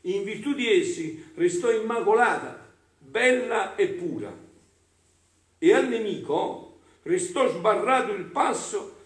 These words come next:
dagli incalcolabili miei, meriti miei e non poter legarle nessun documento. Nessun documento.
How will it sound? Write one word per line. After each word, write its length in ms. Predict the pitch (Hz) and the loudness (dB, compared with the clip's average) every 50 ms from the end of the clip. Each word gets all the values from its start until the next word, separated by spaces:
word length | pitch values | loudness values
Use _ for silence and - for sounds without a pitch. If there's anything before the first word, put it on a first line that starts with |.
| _ - | _ -6
dagli 260 | 160 185 185 - 208 | -4 -4 -4 -2 -4
incalcolabili 920 | 214 214 214 226 220 208 - 208 220 247 262 262 254 - 220 185 208 202 | -4 -2 2 2 2 2 4 4 4 4 4 2 0 -4 -8 -8 -8 -4
miei, 380 | 202 214 214 202 190 180 - | 0 0 0 0 0 -6 -6
meriti 400 | - 196 214 202 196 180 160 185 | -4 -2 -2 -2 -2 -4 -8 -8
miei 380 | 202 254 277 262 240 - - - | -6 -6 -4 -4 -4 -6 -8 -6
e 100 | - 208 | -6 -4
non 220 | 233 254 262 247 | -4 -4 -4 -2
poter 260 | - 214 214 208 202 196 | 2 2 4 4 4 4
legarle 540 | 196 220 214 175 160 143 135 131 135 143 | 2 2 2 2 -2 -2 -4 -4 -6 -4
nessun 680 | 151 180 180 - - - 175 165 160 160 160 156 156 160 | -4 -4 -6 -6 -8 -8 -8 -6 -6 -6 -6 -8 -8 -6
documento. 1160 | 175 185 196 185 196 - 175 170 165 147 123 120 117 113 113 110 113 107 104 104 - - - _ _ _ _ _ _ _ _ _ _ _ _ _ _ _ _ _ _ _ _ _ _ _ _ - | -6 -4 -4 -4 -6 -8 -8 -8 -8 -6 -8 -8 -10 -10 -8 -6 -6 -6 -6 -10 -16 -20 -20 _ _ _ _ _ _ _ _ _ _ _ _ _ _ _ _ _ _ _ _ _ _ _ _ -20
Nessun 400 | 127 120 120 - - 127 123 117 | -18 -18 -18 -18 -18 -16 -16 -14
documento. 680 | 113 110 107 110 113 104 104 101 101 101 101 104 | -14 -14 -16 -16 -18 -18 -18 -20 -20 -20 -20 -20